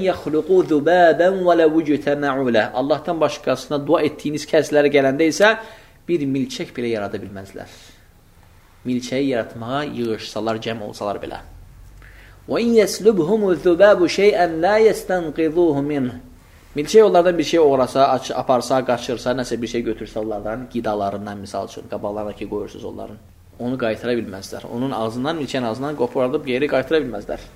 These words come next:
"Za'ufa at-talibu vel-matlub." Necə zəifdir.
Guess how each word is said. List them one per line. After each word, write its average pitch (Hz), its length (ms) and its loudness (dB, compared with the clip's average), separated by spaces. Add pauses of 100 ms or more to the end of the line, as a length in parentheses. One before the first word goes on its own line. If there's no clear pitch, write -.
(760)
"Za'ufa 185 600 6 (340)
at-talibu 165 840 4 (100)
vel-matlub." 120 720 -2 (600)
Necə 135 240 -2 (100)
zəifdir. 110 440 -2